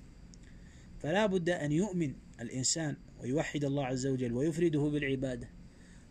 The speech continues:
ثم حتى يحقق ذلك التوحيد غاية التحقيق فلا بد من العمل، وهذا العمل يحتاج إلى الصبر. وتحقيق التوحيد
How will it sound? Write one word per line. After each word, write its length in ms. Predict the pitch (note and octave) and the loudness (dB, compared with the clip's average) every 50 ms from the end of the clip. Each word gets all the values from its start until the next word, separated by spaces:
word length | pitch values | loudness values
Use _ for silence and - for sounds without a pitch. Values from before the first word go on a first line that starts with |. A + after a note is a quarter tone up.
| - - | -10 -4
ثم 520 | - F3 G3 G3 F#3+ G3 G3+ G#3 G#3+ G3+ - - - | 0 2 4 4 4 4 4 4 2 0 -4 -10 -10
حتى 460 | - - E3+ E3+ - - F3 E3 E3+ | -6 -2 -2 -2 0 0 2 6 6
يحقق 520 | E3+ D#3 - - B3 - - G#3+ - - | 6 6 6 4 2 4 4 0 2 2
ذلك 360 | E3+ F#3 A3 G#3 F#3+ F3+ - E3 | 4 6 6 6 6 4 2 0
التوحيد 600 | C#3 - - D3 C#3+ - - B2+ A#2 - - - - - - - - - - - - - | -4 -2 -2 -2 -2 -2 -2 -4 -4 -4 -6 -14 -18 -16 -18 -18 -18 -18 -18 -18 -16 -12
غاية 480 | - A#2+ C#3 E3+ G3 G#3+ A3+ A3+ A3 G#3 | -6 0 4 4 4 6 6 4 4 4
التحقيق 560 | A3 G3+ - - G3 - - - G3+ A#3 B3+ - - - - - - - - | 4 2 2 2 -2 0 2 4 6 6 6 4 -2 -16 -18 -16 -16 -12 -4
فلا 240 | - C3 C#3+ E3+ E3+ | 0 2 4 4 6
بد 240 | D3+ D3 C#3 C3 C3 | 4 4 2 2 2
من 200 | B2+ C3 B2 A#2+ | 2 2 2 0
العمل، 340 | A2+ G2+ G#2+ G#2+ G2 F#2 - - - - - - - - - - - - - - - - - - - - - - - - | 0 0 -2 -4 -4 -6 -8 -12 -16 -16 -16 -16 -16 -18 -18 -18 -18 -20 -20 -20 -18 -18 -18 -18 -18 -20 -20 -18 -14 -8
وهذا 380 | B2 A2+ B2 C#3+ D3+ D#3+ E3 F3 | -4 0 2 4 4 6 6 6
العمل 480 | E3+ D#3+ F#3 A#3 B3 B3+ B3+ A#3+ - - - - - - - - - - - - | 6 6 8 8 8 8 8 6 4 -2 -10 -16 -18 -18 -18 -18 -20 -18 -8 -2
يحتاج 680 | - A#2+ - - - - E3 F3+ G3+ G3 F#3 F3+ E3 E3+ G3+ G#3 F3 - - - | -2 -2 -2 -2 -4 0 2 2 4 4 2 2 2 2 2 0 0 -2 -6 -4
إلى 160 | C#3 C3+ C3+ | 0 0 0
الصبر. 520 | C3 - - - - A3 A3+ F3+ D#3 - - - - - - - - - - - - - - - - - - - - - - - - - - - - - - - - | 2 0 0 2 4 6 6 6 6 4 2 -6 -16 -18 -18 -18 -20 -20 -20 -20 -20 -20 -20 -20 -20 -20 -20 -20 -18 -20 -18 -18 -18 -18 -18 -20 -20 -20 -18 -14 -10
وتحقيق 540 | - A#2+ - - - - - F#3 G3+ - A3 | -10 -10 -8 -8 -8 -2 2 2 2 4 4
التوحيد 600 | G3+ - - A3 G#3 F#3 - - A#3 B3+ C4+ | 2 4 4 4 4 4 4 4 4 4 4